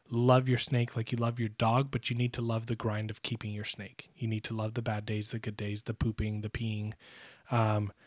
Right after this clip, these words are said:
you need to just give them the passion that you have for them. And if you decide after all this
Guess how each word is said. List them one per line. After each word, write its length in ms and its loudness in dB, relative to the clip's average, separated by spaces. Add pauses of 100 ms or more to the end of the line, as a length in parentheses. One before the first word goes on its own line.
(320)
you 140 6
need 240 4
to 320 4
just 480 0 (180)
give 260 2
them 200 4
the 80 0
passion 380 0
that 100 -2
you 140 -2
have 200 4
for 100 0
them. 340 2
And 340 4 (1000)
if 340 12
you 220 10
decide 720 6
after 400 6
all 260 10
this 480 6